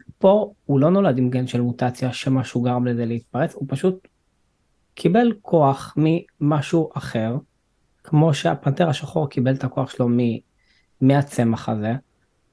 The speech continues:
ולכן אני לא מצליח להבין למה הוא מוטנט.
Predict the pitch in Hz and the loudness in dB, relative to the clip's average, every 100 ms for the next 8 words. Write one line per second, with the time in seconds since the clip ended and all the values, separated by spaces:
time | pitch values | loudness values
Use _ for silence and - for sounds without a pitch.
0 | _ 139 127 123 - 226 220 131 135 156 | _ -2 2 2 2 2 4 4 4 2
1 | 143 143 143 147 196 202 208 _ - 131 | 0 -2 -2 0 0 0 -6 _ -4 2
2 | 127 131 139 117 110 - 139 101 | 6 6 4 2 -2 -2 -2 -2